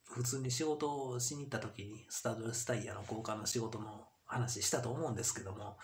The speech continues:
命綱なしとかで、パレットの、えー、三段上とか、えー、まあ、登ったりとかするんですけども、まあ、高さかなりあります。で、パレット自体そもそも連結させてないんですけど、まあ、それは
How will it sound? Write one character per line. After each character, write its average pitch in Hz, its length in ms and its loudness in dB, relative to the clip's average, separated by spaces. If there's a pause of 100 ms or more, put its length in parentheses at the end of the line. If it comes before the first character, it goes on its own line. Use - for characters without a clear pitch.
(340)
命 240 320 8
綱 131 240 4
な 120 140 4
し 120 100 6
と 113 120 2
か 110 140 -2
で、 110 340 0 (840)
パ 170 140 4
レ 135 80 6
ッ 120 100 0
ト 104 120 -4
の、 104 300 -8 (300)
え 101 480 -4
ー、 104 40 0
三 120 260 6
段 123 200 4
上 127 140 4
と 120 80 0
か、 - 300 -6 (440)
え 104 800 -10 (420)
ー、 113 60 -10
ま 120 60 -2
あ、 - 240 -6 (520)
登 123 280 2
っ 117 40 -8
た 127 100 -4
り 107 100 -6
と 98 80 -6
か - 100 -4
す - 140 0
る 120 100 4
ん 104 60 -2
で 101 80 -6
す - 100 -2
け - 80 -6
ど 98 80 -4
も、 98 220 -8 (120)
ま 143 140 0
あ、 127 40 0
高 - 260 4
さ - 320 0 (160)
か - 140 4
な 120 80 4
り 101 120 -4
あ 101 60 0
り 110 80 -2
ま 107 160 -4
す。 - 300 -6
で、 120 560 0 (240)
パ 170 100 4
レ 226 80 8
ッ 233 60 2
ト 117 100 4
自 110 120 0
体 98 140 -2
そ - 340 4
も - 60 2
そ - 100 2
も 98 180 -2
連 160 200 4
結 175 240 2
さ 180 160 2
せ - 80 -2
て 190 80 4
な 117 120 2
い 101 60 -4
ん 101 40 -6
で - 80 -4
す - 100 -2
け 131 60 0
ど、 120 60 0
ま 160 220 2
あ、 - 40 -4
そ - 460 0
れ 277 60 4
は 262 160 4